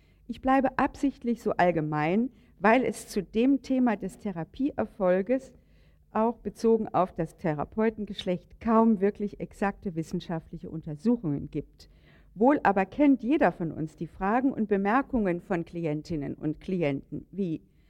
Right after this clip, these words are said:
„Eigentlich wollte ich ja lieber zu einer Therapeutin oder zu einem Therapeuten gehen. Glauben Sie denn,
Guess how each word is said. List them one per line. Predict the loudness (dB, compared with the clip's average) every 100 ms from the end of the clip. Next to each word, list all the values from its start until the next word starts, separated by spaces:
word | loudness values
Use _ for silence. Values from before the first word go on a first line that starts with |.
| _ _ _
„Eigentlich | 0 2 2 0 -2 -8 -4
wollte | 0 0
ich | 0
ja | -2
lieber | 0 4 4 4 0
zu | -2 -2
einer | 0 0 -4
Therapeutin | -4 -4 -2 4 4 4 0 -6 -6 -18 _
oder | -14 -14
zu | -12 -10
einem | -8
Therapeuten | -8 -8 -8 -4 -4 -4 -6 -14
gehen. | -14 -16 -20 _ _ _ _
Glauben | 2 6 8 6
Sie | 4 0
denn, | 2 2 0